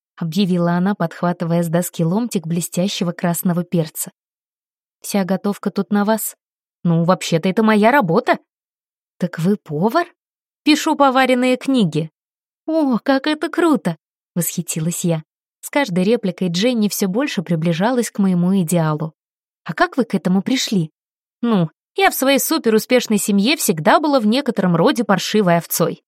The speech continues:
Оксфорд бросила, просто не хотелось туда возвращаться, и вообще понятия не имела, чем хочу заниматься. Один из моих старших братьев работал на би би си,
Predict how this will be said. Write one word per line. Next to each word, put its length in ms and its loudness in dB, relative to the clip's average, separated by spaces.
Оксфорд 460 0
бросила, 540 2
просто 300 2
не 80 2
хотелось 420 0
туда 240 2
возвращаться, 760 0
и 200 4
вообще 380 0
понятия 500 0
не 160 2
имела, 280 2
чем 220 0
хочу 320 2
заниматься. 600 0
Один 280 2
из 100 0
моих 200 2
старших 380 -2
братьев 380 0
работал 380 0
на 160 2
би 120 0
би 140 0
си, 240 -4